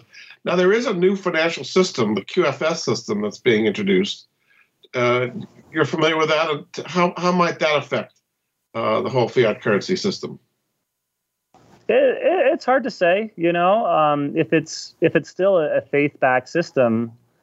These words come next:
Speaker 2: you know, it's gonna have the same weaknesses as the existing system. And, you know, of course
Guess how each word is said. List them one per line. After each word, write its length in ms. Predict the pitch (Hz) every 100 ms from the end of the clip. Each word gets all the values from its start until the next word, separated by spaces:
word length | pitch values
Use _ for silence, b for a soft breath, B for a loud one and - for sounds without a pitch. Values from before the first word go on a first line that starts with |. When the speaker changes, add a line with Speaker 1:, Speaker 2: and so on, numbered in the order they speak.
| _ _ _ _ _ _
Speaker 2:
you 120 | 131
know, 200 | 127 123
it's 280 | 139 143 123
gonna 180 | - 143
have 220 | 131 127
the 60 | 117
same 280 | - 135 131
weaknesses 680 | 135 139 120 131 131 131
as 140 | 123 113
the 100 | 117
existing 440 | 107 123 135 123
system. 560 | 110 113 110 117 123 170
And, 200 | 143 131
you 100 | 180
know, 120 | 170
of 80 | 160
course 320 | - 151 139